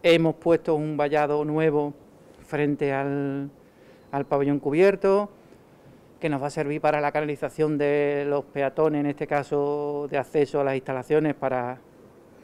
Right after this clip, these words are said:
que a la larga va a repercutir en una mejor limpieza, porque los dirigimos hacia la zona de hormigonado, para que evitemos que todo lo que es barro o suciedad entre dentro de las instalaciones, bien sean campos de fútbol,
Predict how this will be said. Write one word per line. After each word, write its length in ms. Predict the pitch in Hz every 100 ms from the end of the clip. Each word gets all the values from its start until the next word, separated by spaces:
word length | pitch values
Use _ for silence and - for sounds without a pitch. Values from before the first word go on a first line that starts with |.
| -
que 80 | -
a 60 | 135
la 100 | 131
larga 320 | 143 165 143
va 140 | 135
a 40 | 143
repercutir 600 | 151 143 139 143 160 147
en 80 | 143
una 160 | 147
mejor 220 | 147 143
limpieza, 600 | 139 135 127 165 160 135
porque 400 | 139 127 - 120 113 - - - - - - -
los 140 | 143 135
dirigimos 400 | 131 131 156 156
hacia 160 | 147
la 100 | 143
zona 320 | 120 147 143 139
de 300 | 139 139 135
hormigonado, 580 | 139 139 143 170 147 - - - - - - - -
para 180 | 131 131
que 80 | 131
evitemos 380 | 127 143 143
que 180 | - 143
todo 220 | 139 139 139
lo 100 | 131
que 200 | 147 135
es 100 | 117
barro 460 | 143 147 143 147
o 40 | 135
suciedad 600 | 139 - 139 156 165 135
entre 360 | 120 - 131
dentro 300 | 127 131 143
de 60 | 139
las 100 | 135
instalaciones, 480 | 131 120 156 160 143
bien 140 | 131
sean 200 | 151 139
campos 300 | 147 135 139
de 80 | 135
fútbol, 560 | - 170 143 143 131